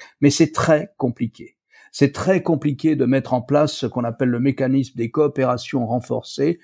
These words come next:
au sein de l'Union européenne sur une question comme celle-là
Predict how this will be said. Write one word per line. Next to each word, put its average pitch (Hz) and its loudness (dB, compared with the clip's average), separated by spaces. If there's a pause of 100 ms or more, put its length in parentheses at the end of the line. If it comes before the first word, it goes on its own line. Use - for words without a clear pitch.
(160)
au 127 0
sein 147 -2
de 127 -2
l'Union 135 2
européenne 123 -2 (180)
sur 147 0
une 147 2
question 156 -2
comme 139 2
celle-là 156 0